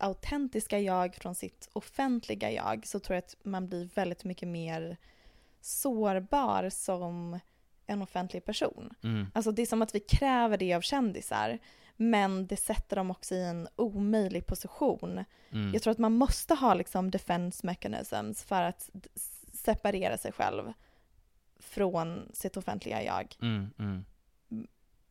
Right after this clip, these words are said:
Speaker 1: Och, ehm, Emma Chamberlain har ju mått väldigt dåligt i
Speaker 2: Kändisskapet.
Speaker 1: att vara känd.
Speaker 2: Mm.
Speaker 1: För att hon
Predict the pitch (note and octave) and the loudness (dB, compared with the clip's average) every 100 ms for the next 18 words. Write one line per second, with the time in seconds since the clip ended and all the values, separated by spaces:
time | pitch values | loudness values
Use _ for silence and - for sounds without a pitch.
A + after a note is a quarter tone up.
0 | _ _ - A3 - _ - - _ _ | _ _ -2 0 0 _ -18 -18 _ _
1 | _ _ _ _ _ _ _ _ - G#3 | _ _ _ _ _ _ _ _ -6 -2
2 | G3 F#3+ F3+ G#2 - - - G#3 - G3+ | 0 0 -2 -4 -8 -4 0 0 0 0
3 | G#3 G#3+ G#3+ A3 G3+ G3 F#3+ - G3+ F#3 | 2 4 2 2 0 -2 -4 -2 -2 -2
4 | - C4+ G#3+ F3 A#3+ F4+ - - - - | -2 0 2 2 2 -2 -6 -18 -20 -10
5 | G#3 F3+ F3+ F#3+ G#3 _ _ _ - - | -6 -4 -4 -6 -6 _ _ _ -12 -6
6 | - F2 D2 - - - A3 A3 G3+ G4+ | -4 -4 -6 -6 -2 0 6 8 8 8
7 | - - - G3 G#3+ A3+ G#3 - D2 A2 | 6 0 -2 -6 -6 -4 -2 -2 -4 -8
8 | - - - A#3 A3+ G#3+ | -14 -18 2 2 4 2